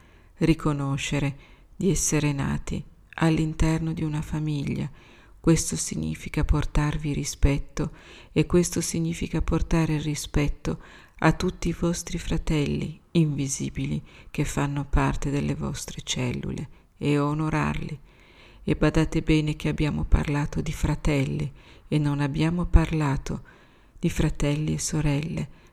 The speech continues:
non abbiamo distinto qui il maschile dal femminile, perché non c'è né più bisogno, in quanto il sentimento della fratellanza, quello che nasce e guida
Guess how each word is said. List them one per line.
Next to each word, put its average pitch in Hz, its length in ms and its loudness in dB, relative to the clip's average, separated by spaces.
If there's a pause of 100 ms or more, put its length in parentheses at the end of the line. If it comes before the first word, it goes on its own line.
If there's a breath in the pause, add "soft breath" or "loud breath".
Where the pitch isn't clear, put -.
non 175 180 6
abbiamo 165 460 4
distinto 170 800 0
qui 180 320 0 (380 loud breath)
il 165 180 4
maschile 160 640 0
dal 156 180 0
femminile, 160 760 -2 (340 loud breath)
perché - 320 2
non 151 200 0
c'è 147 300 0 (300)
né 156 180 0
più 170 360 -2 (260)
bisogno, 147 680 -2 (720 loud breath)
in 160 180 2
quanto 156 360 2
il 151 100 0
sentimento 151 800 -2
della 143 260 -2
fratellanza, 147 1000 -4 (460 loud breath)
quello 156 300 4
che 160 180 0
nasce 151 640 0 (200)
e 170 160 6
guida 151 580 4